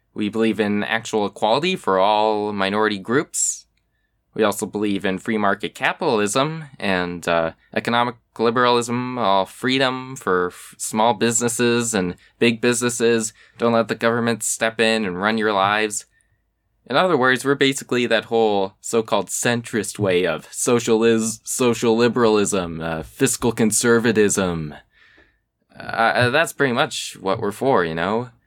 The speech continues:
Fiscal conservatism is freedom for economic-wise, and socialist liberalism is freedom for cultural and social issues, you know?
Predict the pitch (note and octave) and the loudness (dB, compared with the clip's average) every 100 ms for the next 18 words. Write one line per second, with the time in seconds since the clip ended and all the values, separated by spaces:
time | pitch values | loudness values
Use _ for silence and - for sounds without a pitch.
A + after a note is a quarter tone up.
0 | _ _ _ _ _ - D3 - - - | _ _ _ _ _ -4 -4 -2 -2 -2
1 | C3+ A2+ C#3 C#3 A#2 - F#2+ G#2+ G#2+ - | -2 -2 0 -2 -2 -2 0 0 -2 -2
2 | G#2 F#2+ F#2+ - - C#3+ C#3+ G2+ G2 G2+ | 0 0 -4 -10 -4 0 2 2 0 -4
3 | G#2+ - G#2 F#2 F2+ F2 G2+ - G2+ A#2+ | -8 -6 0 0 0 -2 -4 -4 -2 -2
4 | C3+ A2 F#2 F#2 A2 G#2+ F2+ G2 C#3 D#3+ | -2 -2 0 2 0 -2 -6 -4 -2 -2
5 | A2 F#2+ F2+ - _ G#2+ G2 G2 F#2+ G2 | -2 -2 -4 -8 _ -6 -2 0 0 -2
6 | A2+ G2 - - A2 A2 A2 A2 G2 F#2+ | -2 -2 -4 -4 -2 0 0 0 0 0
7 | F#2+ - - - _ - B2 A#2 B2 A#2+ | 0 -4 -14 -20 _ -2 0 0 2 2
8 | A2+ A2+ B2 C3 - A#2+ D3 - D#2+ - | 2 0 0 0 0 0 0 -2 -8 -10
9 | - F2 F2 F#2+ A2+ B2+ | -8 -6 -2 0 0 -2